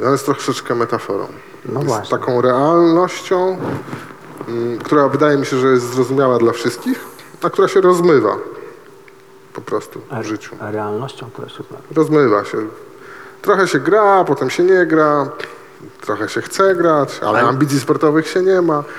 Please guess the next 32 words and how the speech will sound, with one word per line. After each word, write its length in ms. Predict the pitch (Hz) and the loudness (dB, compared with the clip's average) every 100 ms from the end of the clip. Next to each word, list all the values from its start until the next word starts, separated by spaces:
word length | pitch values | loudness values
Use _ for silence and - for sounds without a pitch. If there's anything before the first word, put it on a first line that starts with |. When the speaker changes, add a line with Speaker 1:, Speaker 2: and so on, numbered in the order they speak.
| - - | -16 -8
Speaker 1:
Się 120 | 98 | -6
chodzi 360 | - 147 196 185 | 0 2 2 2
na 140 | 175 | 2
tego 200 | 170 170 | 4 2
ping-ponga, 600 | 156 156 156 151 143 127 123 120 | 2 0 2 2 2 2 2 4
ale 140 | 117 120 | 4 2
się 100 | 110 | 0
zapomniało 520 | 113 120 131 139 156 | -2 -2 0 2 0
stroju. 580 | - 196 185 170 151 147 - - - - - - - - - | 2 2 4 4 2 -2 -12 -18 -20 -20 -20 -20 -20 -10 0
Yy, 640 | 120 113 113 113 113 107 - | 4 4 4 4 2 2 0
potem 200 | 151 147 | 0 2
się 100 | 185 | 4
nie 140 | 262 | 4
gra 180 | 214 196 | 4 2
przez 180 | 180 165 | 0 0
dziesięć 320 | 170 170 156 | 0 0 2
lat, 340 | 165 151 139 | 2 2 0
potem 220 | - - - | -4 -6 -6
się 140 | 107 | -6
znowu 440 | - 156 190 160 | 0 2 2 2
gra. 360 | 151 147 139 135 | 2 2 4 2
Takie 220 | 135 151 | 0 0
ruchy 180 | 151 143 | 0 0
Brauna 440 | 135 165 175 156 | 2 2 4 2
się 120 | 143 147 | -2 -4
wykonuje, 600 | 139 156 139 135 127 123 | -2 -2 0 2 2 0
wszystko 320 | 98 - 117 | -4 -6 -4
jest 160 | 110 - | -2 -4
takie 220 | 107 110 | -6 -4
bez 240 | 110 107 - | -4 -4 -8
sensu 400 | - 95 - 101 | -6 -8 -8 -10
zupełnie. 460 | 98 104 101 135 | -6 -6 -2 -4